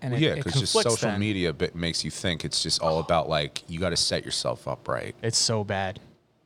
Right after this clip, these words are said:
Speaker 1: Social media is tough.
Speaker 2: Like, what is, uh, what is, what's his name? Shit.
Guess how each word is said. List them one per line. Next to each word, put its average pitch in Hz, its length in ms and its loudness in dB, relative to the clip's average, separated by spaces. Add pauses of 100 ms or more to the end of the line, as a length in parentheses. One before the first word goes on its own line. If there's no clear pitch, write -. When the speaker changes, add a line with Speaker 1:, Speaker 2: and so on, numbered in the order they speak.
(140)
Speaker 1:
Social 135 320 2
media 107 120 -2
is 98 100 -2
tough. - 340 -2 (140)
Speaker 2:
Like, 82 120 -8
what 95 120 4
is, 95 160 0
uh, 82 320 2 (840)
what 90 100 -4
is, 80 140 -2
what's 76 180 -4
his 64 140 -8
name? 57 260 -12 (540)
Shit. - 240 -16